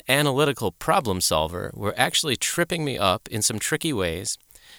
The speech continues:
when it came to how I processed my emotions. I learned that, far from being irrational, people with emotional problems are pretty much across the board highly and even excessively rational.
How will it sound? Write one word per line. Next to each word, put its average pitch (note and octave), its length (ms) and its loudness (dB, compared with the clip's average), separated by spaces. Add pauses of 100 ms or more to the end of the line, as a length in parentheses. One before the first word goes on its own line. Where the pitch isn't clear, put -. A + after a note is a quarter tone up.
when G#2 160 0
it G2+ 80 0
came C#3 220 4
to B2 100 -4
how C3+ 200 4
I A#2 60 4
processed A#2+ 680 2
my A2 140 0
emotions. - 720 -4 (1400)
I - 80 -4
learned D3 300 4
that, C3+ 320 2
far C#3+ 280 4
from C#3 220 0
being B2+ 240 2
irrational, A#2+ 880 0 (100)
people C#3 300 -2
with A#2 140 0
emotional A#2+ 420 2
problems A#2 540 2
are A2+ 100 -4
pretty F#3 220 -4
much G3 200 -2
across - 360 -2
the - 100 -12
board C3 320 0
highly C#3+ 540 0
and B2 160 -2
even C#3+ 340 0
excessively A2+ 840 0
rational. C3 540 -2